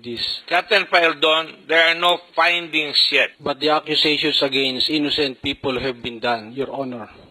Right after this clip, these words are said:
Speaker 2: Then there are provisions in the law.
Speaker 1: And it is also my responsibility not to allow this to happen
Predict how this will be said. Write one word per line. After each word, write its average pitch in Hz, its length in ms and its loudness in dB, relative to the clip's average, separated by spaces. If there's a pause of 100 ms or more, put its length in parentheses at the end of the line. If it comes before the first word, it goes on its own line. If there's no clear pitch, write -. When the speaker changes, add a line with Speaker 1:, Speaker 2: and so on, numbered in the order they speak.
(120)
Speaker 2:
Then 175 260 2
there 170 180 4
are 165 240 4
provisions 156 840 -2
in 151 120 -10
the 139 100 -2
law. 127 480 0
Speaker 1:
And 156 100 0
it 165 120 -2
is 160 140 0
also 156 280 0
my 147 160 0
responsibility 131 1040 -2
not 123 240 -2
to 131 80 -2
allow 123 300 -2
this 123 260 -6
to 123 60 -12
happen 107 500 -10